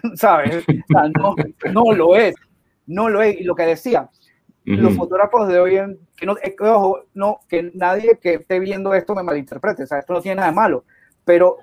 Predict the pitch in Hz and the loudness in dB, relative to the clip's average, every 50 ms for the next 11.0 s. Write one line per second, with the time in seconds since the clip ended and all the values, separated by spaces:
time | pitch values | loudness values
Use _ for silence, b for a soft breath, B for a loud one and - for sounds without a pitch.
0 | _ _ 180 185 - 196 202 233 233 233 254 262 - 180 175 170 190 226 240 233 | _ _ -10 -8 -4 -2 -2 0 0 0 -2 -2 -2 -6 -6 -2 0 0 0 0
1 | 226 - 220 185 175 170 175 190 208 226 220 165 165 151 - _ 226 220 220 214 | 0 -4 -6 -6 -4 -6 -6 -6 -6 -8 -6 -8 -8 -10 -6 _ 2 4 4 4
2 | 190 170 151 143 - - - 131 120 - 131 - - 156 151 156 185 180 175 - | 2 -2 -6 -10 -10 -8 -10 -10 -10 -8 -12 -10 -8 -8 -4 -2 -2 -2 -2 -4
3 | 202 185 202 185 160 151 - 143 - - 185 175 175 143 123 - - 120 - - | -10 -10 -10 -10 -12 -10 -10 -12 -2 0 0 2 2 0 -2 -6 -12 -20 -18 -14
4 | 160 165 185 202 220 226 208 185 160 147 147 135 _ _ 214 196 165 135 - _ | -8 -4 -4 -4 -2 -2 -2 -2 -2 -4 -8 -14 _ _ 0 0 0 -2 -4 _
5 | _ _ _ _ _ 185 175 190 202 - - _ _ _ _ _ _ _ _ _ | _ _ _ _ _ -6 -4 -4 -4 -6 -8 _ _ _ _ _ _ _ _ _
6 | _ - _ _ _ 190 185 196 202 196 196 196 214 240 247 262 247 220 - - | _ -20 _ _ _ -4 0 0 0 0 0 -2 -4 -4 -6 -6 -6 -8 -6 -6
7 | 156 143 143 131 117 98 92 _ _ _ _ _ _ _ 160 _ _ _ 170 156 | -6 -6 -4 -6 -8 -10 -16 _ _ _ _ _ _ _ -20 _ _ _ -12 -12
8 | 165 160 _ _ _ _ _ _ _ _ _ 202 196 196 196 196 - 196 190 180 | -12 -12 _ _ _ _ _ _ _ _ _ 2 4 4 4 2 2 2 2 2
9 | 185 190 190 - 165 165 - 156 160 170 190 165 170 151 151 151 143 175 175 170 | 4 2 2 0 -2 -4 -4 -4 -4 -4 -4 -4 -4 -2 -2 -2 -2 -4 -4 0
10 | 160 160 156 160 165 175 165 170 - 151 127 - - 185 156 131 127 127 135 135 | 0 0 2 2 2 2 0 -2 -6 -12 -12 -8 -6 -6 -4 -4 -4 -6 -8 -10